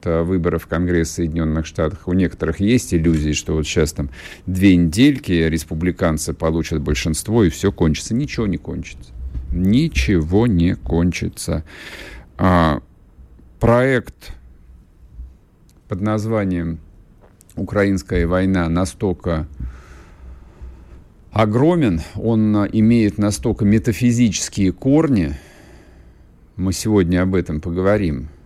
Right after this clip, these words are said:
потому что я понимаю, что желательно прокомментировать, а, заявление Святейшего Патриарха. Ну, для людей вне церковных, там, это звучит несколько экзотично, с чего вдруг мы тут про Антихриста заговорили. Попробую объяснить.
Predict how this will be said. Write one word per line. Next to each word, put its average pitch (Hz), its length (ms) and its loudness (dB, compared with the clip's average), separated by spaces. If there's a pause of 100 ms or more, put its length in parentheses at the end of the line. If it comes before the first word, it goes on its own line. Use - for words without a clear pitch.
(540)
потому 90 340 0
что - 180 -6
я 85 160 4
понимаю, 87 480 2
что 82 840 -6
желательно 87 680 0
прокомментировать, 85 1160 -4
а, 90 240 -8
заявление 85 680 -2
Святейшего 85 600 -4
Патриарха. 107 680 -2
Ну, 92 140 0
для 87 200 2
людей 87 540 0
вне 87 300 0
церковных, - 800 -6 (120)
там, - 160 -14 (160)
это - 160 -14
звучит 82 480 -8
несколько 82 500 -4
экзотично, 87 640 -2
с - 40 -8
чего 85 320 -2
вдруг 82 300 -2
мы - 120 -8
тут - 220 -10 (380)
про 85 140 0
Антихриста - 640 -4
заговорили. - 600 -10 (600)
Попробую 90 520 0
объяснить. 92 540 -6